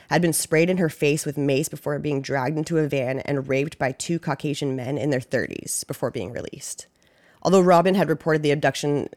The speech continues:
and rape to the police, they had been un-, they were unable to find out who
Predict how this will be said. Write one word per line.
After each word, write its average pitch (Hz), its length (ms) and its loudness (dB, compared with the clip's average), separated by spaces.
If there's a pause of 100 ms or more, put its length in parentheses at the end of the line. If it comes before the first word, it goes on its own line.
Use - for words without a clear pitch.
and 135 300 0
rape 123 260 0
to - 120 -10
the 135 80 -2
police, 139 480 -2 (100)
they 135 260 0
had 139 320 -4
been 135 160 -2
un-, 127 240 -2
they 165 240 2
were 143 100 4
unable 92 340 0
to - 120 -12
find - 320 -8
out - 240 -6
who 131 340 -6